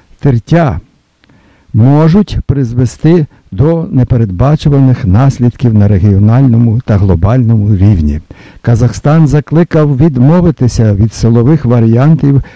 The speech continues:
врегулювання ситуації в Україні, заявив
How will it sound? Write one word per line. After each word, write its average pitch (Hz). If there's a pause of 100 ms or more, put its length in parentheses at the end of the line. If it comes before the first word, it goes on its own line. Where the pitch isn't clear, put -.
(160)
врегулювання 131
ситуації 131
в 127
Україні, 123 (380)
заявив 143